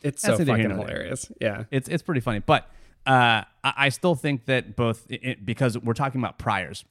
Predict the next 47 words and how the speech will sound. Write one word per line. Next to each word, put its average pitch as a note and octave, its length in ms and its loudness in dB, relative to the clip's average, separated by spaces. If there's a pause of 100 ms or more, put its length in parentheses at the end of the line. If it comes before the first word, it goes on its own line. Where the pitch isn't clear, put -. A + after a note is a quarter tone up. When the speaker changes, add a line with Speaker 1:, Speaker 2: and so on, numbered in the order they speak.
(120)
Speaker 2:
his A2 180 -6
pedigree, C3 680 0 (180)
his A2 160 -4
athleticism, A2 800 0 (360)
all C3 220 4
of A#2 80 -2
that A2+ 300 0
point A#2+ 300 -2
towards G#2 220 -4
someone G#2+ 300 -2
who G#2+ 140 0
can G#2+ 360 -4
put A2 140 -4
it - 100 -8
together G2+ 540 -2
when G#2 300 -2
he's G2 180 -6
got G2+ 240 -4
better G2 160 -2
players G2 300 -6
around G2 260 -4
him G2+ 140 -8
or G2 120 -4
another F#2 220 -4
year F#2+ 140 -6
of F2+ 80 -12
seasoning. F#2+ 420 -10 (460)
One D#3+ 240 4
player D3+ 260 4
that C3 100 2
we A#2+ 80 -2
told B2 200 2
you A2 80 2
to G#2 80 -2
super A3 240 -4
pump C3 160 -2
the G#2 80 -4
brakes G2 260 -4
on C3 220 -2 (640)
because A#2 260 2
of A2+ 60 -2
their G#2+ 140 2
draft G#2+ 260 0
pedigree G#2+ 240 -2
was G2 100 -6
Colton G#2 240 0
McKivitz. - 420 -2